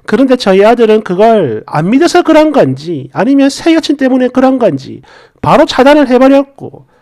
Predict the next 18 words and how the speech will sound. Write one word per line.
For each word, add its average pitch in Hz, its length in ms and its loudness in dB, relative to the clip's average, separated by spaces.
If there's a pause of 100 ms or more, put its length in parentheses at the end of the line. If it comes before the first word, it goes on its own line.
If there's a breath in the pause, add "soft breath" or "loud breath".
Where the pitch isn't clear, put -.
(160)
보자마자 330 420 4
차단을 254 440 0
했대요. 185 440 -6 (140)
뭐 151 120 -14
답장도 330 440 0
안 175 100 -2
했다고 226 300 -2
합니다. 202 600 -10 (1800 soft breath)
그런 294 300 2
뒤 254 100 -4
저한테 247 440 -2
이야기를 247 440 0
하는데 226 760 -4 (200)
아무리 349 380 0
그래도 269 300 -2
이건 226 300 -6
아니지 247 500 -4
싶어서 190 880 -4